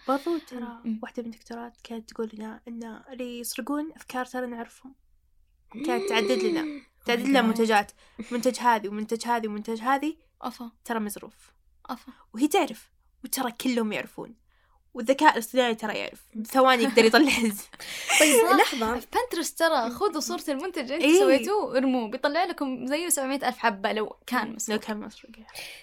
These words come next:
Speaker 3: طيب، آه، أذكر أنا ب-، كذا بداية الجرافيك بالتأسيس.
Speaker 2: كم مرعب.
Speaker 3: أي، أذكر كانت الدكتورة كذا تقول لنا إن في فلانة أخذت شيء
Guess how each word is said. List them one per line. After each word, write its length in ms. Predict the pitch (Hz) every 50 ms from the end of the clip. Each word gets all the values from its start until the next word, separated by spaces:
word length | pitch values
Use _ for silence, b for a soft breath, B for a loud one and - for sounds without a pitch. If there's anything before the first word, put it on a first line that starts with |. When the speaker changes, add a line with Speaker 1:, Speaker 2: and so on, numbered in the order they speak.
| B -
Speaker 3:
طيب، 320 | - 220 214 214 226 -
آه، 280 | - - 214 214 202 - -
أذكر 340 | 247 240 - - - 214 214
أنا 300 | 214 214 214 202 196 190 - -
ب-، 440 | 208 196 196 196 196 190 196 196 208
كذا 260 | - - - - 196
بداية 360 | 190 202 196 226 233 233 226 226 -
الجرافيك 380 | 185 175 208 202 - - - -
بالتأسيس. 500 | - - - 220 214 - - 214 202 -
Speaker 2:
كم 180 | - 226 208 202
مرعب. 320 | 208 202 202 196 202 214 220 - - 214
Speaker 3:
أي، 320 | 196 190 185 185 208 240 _ _ - - _ - 226
أذكر 260 | 226 _ - - 196
كانت 340 | - - 220 220 208 - 208
الدكتورة 440 | - 202 - - - 220 226 196
كذا 380 | 185 - - 226 - 254 294 339 _ _ _ _ _ _ _ _
تقول 260 | - 208 - 214 214 233
لنا 320 | 240 247 262 302 311 254
إن 640 | 202 196 196 196 190 190 190 190 190 190 196 196 196 _ b b b b b b b b b
في 120 | - 220
فلانة 480 | 214 - - 214 214 220 208 202 190 - -
أخذت 360 | 185 - 196 190 185 _ -
شيء 340 | - 226 233 269 311 -